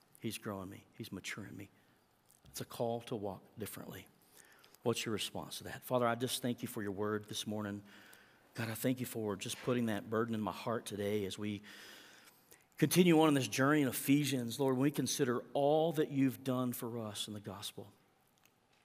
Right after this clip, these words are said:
Lord, in the weight of what you've accomplished for us in the gospel. And it was not by works,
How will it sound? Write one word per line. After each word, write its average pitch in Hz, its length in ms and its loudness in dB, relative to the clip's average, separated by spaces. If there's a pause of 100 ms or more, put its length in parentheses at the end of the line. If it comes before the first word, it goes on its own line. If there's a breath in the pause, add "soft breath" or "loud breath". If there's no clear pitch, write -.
(1500)
Lord, 139 140 0
in 120 80 0
the 107 80 -2
weight 117 580 0 (640 loud breath)
of 107 160 -4
what 117 180 2
you've 117 180 -2
accomplished 110 460 -6
for 101 160 -8
us 98 320 -10
in 104 100 -8
the 107 60 -8
gospel. 101 540 -10 (2000 loud breath)
And 113 120 0
it 139 100 2
was - 340 -2
not 117 220 -2
by 170 120 0
works, 160 460 -2